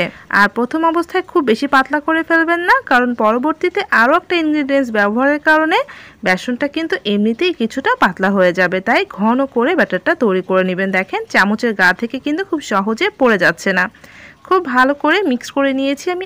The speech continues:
আর সামান্য একটু পানি অ্যাড করছি। আর আপনাদের চামচটা তুলে দেখালে আপনারা বুঝতে পারবেন যে বেসনটা কতটা ভারী করে তৈরি করতে হবে,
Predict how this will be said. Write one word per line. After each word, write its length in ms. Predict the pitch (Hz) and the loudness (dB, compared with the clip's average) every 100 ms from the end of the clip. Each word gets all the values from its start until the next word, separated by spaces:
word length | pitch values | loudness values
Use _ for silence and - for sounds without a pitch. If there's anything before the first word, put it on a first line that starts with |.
| 370 339 | -2 0
আর 80 | 392 | 0
সামান্য 400 | - 269 302 370 | 0 0 0 -2
একটু 200 | 349 - | -6 -4
পানি 240 | 285 247 240 | 0 0 0
অ্যাড 180 | 226 220 | -4 -4
করছি। 340 | 226 226 - 370 - - - - - - | -2 -2 0 -4 -6 -20 -20 -20 -6 0
আর 80 | 202 | 2
আপনাদের 300 | 202 220 233 | 2 -2 -2
চামচটা 400 | 220 214 240 277 | 0 0 0 0
তুলে 220 | 262 254 269 | 0 2 2
দেখালে 300 | 269 320 370 | 0 0 -2
আপনারা 260 | 339 262 240 | -2 0 0
বুঝতে 320 | 196 196 - | -2 -4 -2
পারবেন 380 | 302 294 208 269 427 - - - | 0 2 2 -2 -4 -14 -20 -8
যে 140 | 190 | -4
বেসনটা 460 | 185 165 - 226 359 - | -2 -2 -2 -4 -4 -4
কতটা 380 | 175 - 196 185 | -6 -4 -4 -2
ভারী 280 | 226 190 185 | 0 -2 -2
করে 220 | 185 240 392 | 0 0 2
তৈরি 240 | 254 208 | 0 0
করতে 300 | - 190 - | -2 -4 -2
হবে, 280 | 196 175 | -2 2